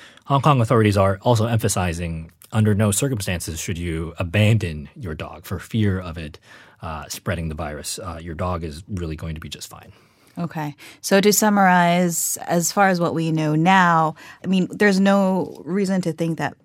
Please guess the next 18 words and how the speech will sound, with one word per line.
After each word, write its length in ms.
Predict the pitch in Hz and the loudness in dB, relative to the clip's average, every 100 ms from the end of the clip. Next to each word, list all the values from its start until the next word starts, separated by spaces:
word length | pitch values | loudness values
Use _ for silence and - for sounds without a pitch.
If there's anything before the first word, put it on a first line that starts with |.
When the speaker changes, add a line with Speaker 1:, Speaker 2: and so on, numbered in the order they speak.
| _ | _
Speaker 2:
pets 440 | - 147 - - - | -8 -6 -6 -8 -8
can 580 | - 190 185 202 233 262 - | -4 0 2 2 0 -4 -4
have 240 | 254 269 | -2 -2
the 80 | 311 | -2
virus, 560 | 320 330 427 - - - _ _ _ | -4 -4 -6 -10 -12 -14 _ _ _
or? 500 | 180 175 165 165 156 139 | -2 0 0 -2 -4 -6
Speaker 1:
Yeah, 120 | 90 | -2
there's 180 | 117 156 | 0 2
no 80 | |
reason 260 | 196 214 190 | 4 4 4
to 40 | 160 | 2
think 240 | 165 143 | 2 0
that 160 | 110 101 | 0 2
they 140 | 110 | 0
can 340 | 98 110 101 - - - | 2 0 0 -6 -20 -14
carry 240 | - 170 156 | -2 2 4
the 80 | 117 | 4
virus 600 | 113 110 101 - - | 4 2 0 -2 -4